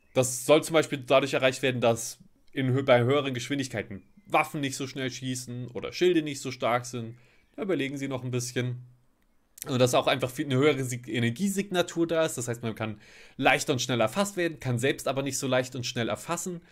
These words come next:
Und damit wird man dann halt eher gezwungen, ja, ich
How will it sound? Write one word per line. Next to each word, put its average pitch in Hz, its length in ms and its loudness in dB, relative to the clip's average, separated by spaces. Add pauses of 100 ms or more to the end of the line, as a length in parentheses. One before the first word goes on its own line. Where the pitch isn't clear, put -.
(420)
Und 135 460 2
damit 139 380 2
wird 131 160 -2
man 131 100 2
dann 123 140 0
halt 127 140 2
eher 135 200 4
gezwungen, 120 560 -4 (220)
ja, 220 220 4
ich 214 240 0